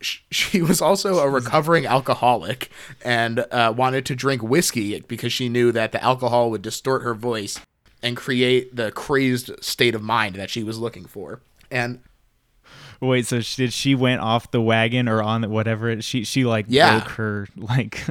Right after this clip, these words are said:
Speaker 2: <laughs>
Speaker 1: She had a priest with her to kind of walk her through it <laughs> so that it was, like, removed and just for the character. But yeah, she literally fell off the wagon in order to, uh, get it just right for this role.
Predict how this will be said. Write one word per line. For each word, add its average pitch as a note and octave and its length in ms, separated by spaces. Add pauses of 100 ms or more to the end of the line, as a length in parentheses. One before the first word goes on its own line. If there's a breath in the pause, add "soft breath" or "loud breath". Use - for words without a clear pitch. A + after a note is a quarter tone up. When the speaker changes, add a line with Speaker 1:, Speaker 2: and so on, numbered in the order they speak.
(140)
Speaker 2:
<laughs> - 220
Speaker 1:
She D#3 160
had E3 200
a C#3+ 60
priest - 480
with C#3+ 220
her G#2 260 (340)
to C#3+ 200
kind C#3+ 240
of C3 100
walk C3 280
her D3 120
through A#2+ 360
it F#2+ 220 (200)
<laughs> - 160
so - 320
that D#3 240
it C#3 100
was, C3 200
like, B2+ 180
removed B2 420
and A#2+ 160
just B2 280
for B2 140
the A#2 80
character. B2+ 640 (400 loud breath)
But C3 140
yeah, C3+ 180
she C3 380
literally C3+ 500
fell C3 300
off C#3 220
the C3+ 80
wagon B2+ 480
in G#2 120
order A2 320
to, A2 320
uh, G#2+ 260 (640 soft breath)
get B2+ 180
it A#2+ 140
just B2+ 320
right A#2 320
for A#2+ 140
this G#2+ 200
role. A2 380